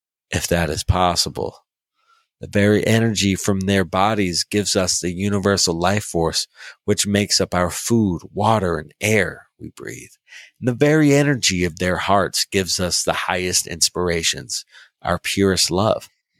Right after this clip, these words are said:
The great tides of spiritual energy which continually flow like mighty seas through the solar system, upon which all life is entirely dependent, is the very blood of these ineffable beings,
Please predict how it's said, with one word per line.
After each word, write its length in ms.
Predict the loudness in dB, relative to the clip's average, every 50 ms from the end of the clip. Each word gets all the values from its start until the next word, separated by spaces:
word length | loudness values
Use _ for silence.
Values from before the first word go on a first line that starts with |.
| _ _ _ _ _ _ _ _ _ _ _ _ _ _ _
The 80 | -8 -2
great 320 | 2 2 4 4 2 0
tides 480 | 0 0 2 2 4 4 2 2 0 -2
of 80 | -2
spiritual 680 | 0 0 0 0 2 2 2 2 2 2 2 0 0 -2 -2
energy 500 | -2 0 0 0 -2 -2 -4 -4 -2 -4
which 320 | -2 -2 -2 -2 -2 -2 -4
continually 760 | -6 -10 -10 -8 -6 -4 -4 -2 -2 -2 0 0 0 -2 -4
flow 580 | -4 -6 -6 -6 -2 0 2 2 2 2 0
like 380 | -2 -6 -8 -8 -10 -12 -12 _
mighty 380 | -6 -4 -2 -2 -2 -4 -4 -2
seas 540 | 0 0 2 0 0 0 -2 -2 -4 -6
through 220 | -6 -4 -4 -4 -2
the 120 | -2 -2
solar 420 | -2 0 2 2 2 4 4 2 2
system, 540 | 0 -2 -2 -6 -6 -6 -8 -10 -10 -14 _ _ -20 -20 -20 -20 -20 _ _
upon 480 | -14 -8 -2 0 2 2 2 0 0 0
which 220 | 0 0 0 -2 0 0
all 280 | 2 2 2 2 0
life 300 | 0 0 0 0 -2 -6 -8
is 160 | -10 -8 -8
entirely 600 | -10 -10 -8 -4 -2 -2 0 0 0 0 -2 -2
dependent, 560 | -4 -2 0 0 0 0 -2 -6 -8 -10 -10 -12 _ _ _ _ _ _ _ _ _ _ _ _
is 140 | -6 -4 -4
the 80 | -4 -2
very 360 | 0 2 4 4 4 2 2
blood 520 | 0 -2 0 0 2 2 2 2 0 -2
of 220 | -4 -10 -12 -10 -8
these 260 | -8 -6 -4 -6 -4 -4
ineffable 720 | -6 -8 -6 _ -6 -6 -4 -2 -4 -4 0 0 -2 -2
beings, 640 | 0 -4 -6 -6 -6 -8 -12 -16 -12 _ -10 -10 -10